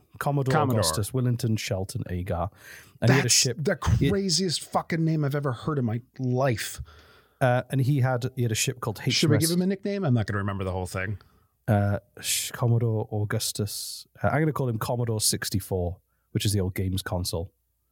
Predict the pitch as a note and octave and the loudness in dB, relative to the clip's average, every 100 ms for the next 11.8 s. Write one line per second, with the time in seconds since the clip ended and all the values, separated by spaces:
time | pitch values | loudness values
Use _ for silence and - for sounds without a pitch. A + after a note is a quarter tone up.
0 | - C3+ F3+ A#2+ A#2 C3+ F3+ D#3+ G#2 B2 | -2 2 2 2 0 0 0 -2 -2 -2
1 | - - - _ - C3 D3 - D3 B2+ | -4 -8 -20 _ 0 0 -4 -10 -6 0
2 | D3 C#3+ - - - _ _ _ _ - | 0 0 -4 -8 -18 _ _ _ _ 0
3 | C3+ C3 D#3 - F3 D#3 D#3+ D#3 D#3+ B2 | 2 2 0 0 -2 0 -2 -2 0 2
4 | C#3+ C3 B2+ B2 - G2+ - F#3 - F3+ | 4 4 2 0 -2 -4 -4 -6 -2 -6
5 | - C#3 - F#3 - - G#3 E3+ D#3+ - | -2 -6 -4 -6 -6 -4 -2 -2 -4 -4
6 | D#3 - B2+ - D#3 - D#3+ D#3+ D#3+ - | -2 0 0 0 -2 -2 -2 0 0 -2
7 | C#3 - A#2 A#2+ G#2 G2 A2 A2+ - A#2+ | -2 -2 0 0 0 0 -2 0 -2 -2
8 | - G#2+ - B2 - A#2+ G#2+ - A2+ F#2+ | -4 -4 -2 -4 -2 -2 -2 -2 -2 -2
9 | F2+ C3 - _ C3 A#2 B2 A#2+ G2 G2 | -2 -4 -8 _ -4 -2 -2 0 0 0
10 | - F2 A2 - - - - - - - | -2 -2 -4 -6 -14 -16 -16 -16 -12 -4
11 | C3 B2 B2 - B2+ C3 B2 | 0 2 0 -2 -4 -2 -2